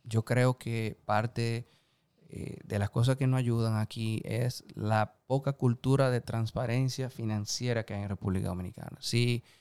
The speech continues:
en Estados Unidos se abre una vacante de un puesto, tú sabes, mira, eh,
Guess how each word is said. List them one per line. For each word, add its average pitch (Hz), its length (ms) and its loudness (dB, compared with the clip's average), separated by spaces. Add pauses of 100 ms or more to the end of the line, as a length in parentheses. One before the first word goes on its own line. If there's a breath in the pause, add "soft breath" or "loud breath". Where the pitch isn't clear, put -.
(280)
en 117 200 4
Estados 143 360 6
Unidos 165 280 6
se 131 80 0
abre 139 260 4
una 143 240 0
vacante 135 600 0
de 110 200 -2
un 131 280 0 (260)
puesto, 135 480 2 (580)
tú 123 120 -2
sabes, 123 240 8
mira, 123 500 4
eh, 101 680 0